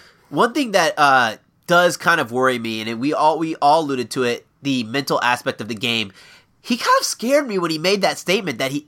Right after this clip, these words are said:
the pressure of him potentially becoming number one got to him in the last tournament. And that's nothing I wanna hear going into a major, because your mind should be set on winning,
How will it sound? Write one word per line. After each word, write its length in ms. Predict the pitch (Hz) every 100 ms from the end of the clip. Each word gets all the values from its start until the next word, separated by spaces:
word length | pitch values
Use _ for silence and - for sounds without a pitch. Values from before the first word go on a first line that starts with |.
| _
the 140 | 127 143
pressure 460 | - 196 - 254
of 160 | 170 -
him 260 | 190 180 - -
potentially 380 | 160 185 180 220
becoming 400 | 180 185 165 156
number 180 | 147 156
one 320 | 135 135 123
got 260 | 143 147 -
to 180 | 113
him 100 | 90 _ _ _ -
in 80 | 127
the 80 | 123
last 260 | 113 113
tournament. 360 | - 262 127 95 - - _ 160
And 480 | 160 151 139 113 - _ _ -
that's 240 | 147 269 302
nothing 220 | 320 403
I 40 | 311
wanna 160 | 262
hear 360 | 196 240 285 233 - 147
going 220 | 226 226
into 200 | 202 196
a 40 |
major, 320 | 175 226 240
because 280 | 180 185 139
your 120 | 208
mind 320 | 262 269 269 220
should 120 | 170
be 80 | 170
set 280 | - 208 202
on 200 | 143 139
winning, 360 | 220 180 139